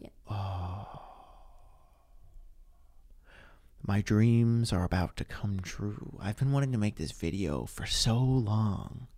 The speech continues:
Speaker 2: I think it's so cool. Also, we should do a video about people who work on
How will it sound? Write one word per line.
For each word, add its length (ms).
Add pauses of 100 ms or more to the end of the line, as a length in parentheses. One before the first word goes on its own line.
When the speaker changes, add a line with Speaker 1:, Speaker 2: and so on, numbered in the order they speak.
(840)
Speaker 2:
I 100 (100)
think 200
it's 200
so 360
cool. 680 (1300)
Also, 580
we 380
should 260
do 180
a 40
video 400
about 760 (1300)
people 320
who 120
work 360
on 560